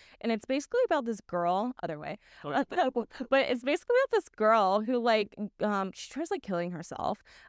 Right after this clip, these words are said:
Speaker 1: Um, and she goes to, like, this, like, intermittent between, like, life and death or whatever, like, in this, like, limbo. And it, like, talks about, like, how there are all these, like, different life paths that she could have chose.
Speaker 2: Um.
Speaker 1: And, like,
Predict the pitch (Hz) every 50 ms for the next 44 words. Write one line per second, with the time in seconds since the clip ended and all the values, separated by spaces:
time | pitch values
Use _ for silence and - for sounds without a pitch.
0 | - - 208 208 202 208 220 214 - 247 220 254 277 277 - - - 240 226 208
1 | - - 208 - - 196 143 - - - 208 208 - - 202 196 185 165 175 180
2 | 170 - 202 - - 202 185 180 165 156 170 - - 180 151 160 - - 180 170
3 | - - - - - 180 156 165 180 175 170 151 147 165 165 170 180 151 160 -
4 | - - 202 196 180 180 - - 180 180 - 175 170 147 160 170 180 185 196 214
5 | 233 277 277 _ - - - - _ - 214 220 214 208 - - 233 226 208 214
6 | 202 - 214 202 208 - - 247 233 226 214 214 202 190 196 196 190 196 202 190
7 | 185 190 180 - - - 185 180 160 190 208 202 - 214 190 190 175 - 202 196
8 | - 214 208 190 147 180 190 160 156 180 - - - 165 165 190 - - - -
9 | - - 190 - - 185 180 170 - - - 165 131 95 - 240 285 311 - -
10 | - - - 135 123 113 113 _ - 240 233 226 226 233 240 214 208 202 202 _